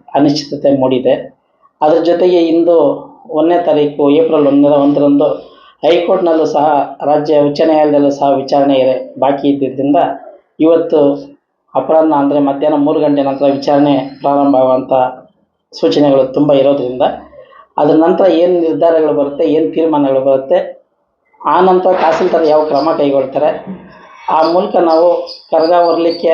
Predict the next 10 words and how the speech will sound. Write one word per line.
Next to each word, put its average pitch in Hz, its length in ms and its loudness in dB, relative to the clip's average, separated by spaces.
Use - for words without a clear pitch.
ಅನುಮತಿ 160 380 0
ಮಾಡಿಕೊಟ್ರೆ 147 500 0
ನಾವು 151 200 2
ಕರಗ 147 220 0
ಉತ್ಸವ 156 360 0
ಆಚರಣೆ 151 400 0
ಮಾಡಲಿಕ್ಕಾಗಲಿ, 143 720 0
ಜಾತ್ರಾ 160 340 2
ಮಹೋತ್ಸವ 151 420 0
ಸಂಘಟಿಸೋದಕ್ಕಾಗಲಿ, 143 1000 -2